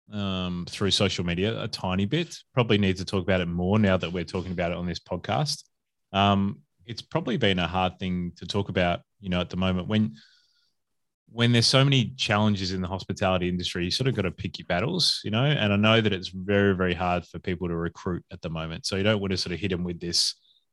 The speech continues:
<laughs> make sure you got everything operationally right as well. Like, you just need, like,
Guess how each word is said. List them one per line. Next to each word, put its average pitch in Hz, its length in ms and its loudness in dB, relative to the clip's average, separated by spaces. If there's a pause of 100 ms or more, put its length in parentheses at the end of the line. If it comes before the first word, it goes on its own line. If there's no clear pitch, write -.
(180)
<laughs> - 1040 0
make 127 140 2
sure 135 140 8
you 135 80 8
got 127 140 8
everything 127 420 4
operationally 127 720 4
right 98 340 2
as 98 240 -4
well. 104 380 4
Like, 87 280 -6
you 98 60 -10
just 95 240 -6
need, 101 240 -2
like, 95 240 0